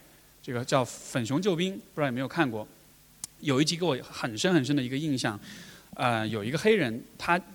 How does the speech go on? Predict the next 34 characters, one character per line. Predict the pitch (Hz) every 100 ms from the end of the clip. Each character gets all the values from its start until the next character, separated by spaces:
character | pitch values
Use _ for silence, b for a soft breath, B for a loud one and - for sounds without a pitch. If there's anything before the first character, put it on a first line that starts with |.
| -
在 | 160
年 | 139 131
轻 | 175 220
的 | 175
时 | -
候 | 120
因 | 143 165
为 | 139 135 139 - B B B - - -
这 | 135
种 | 107
帮 | 185 208
派 | 175
斗 | 151 151
争、 | 143 139 131
枪 | 170 180 175
击， | 175 175 202
然 | 127
后 | 156
被 | 147 160
打 | - 110
中 | 104 156
了 | 131 117 -
脊 | - 120
柱， | 147 165
然 | 135
后 | 143
下， | 127 165 143 156
下 | 202 151
半 | 135
身 | 131 143
就 | 123
残 | - 117
废 | 226 175
了， | 113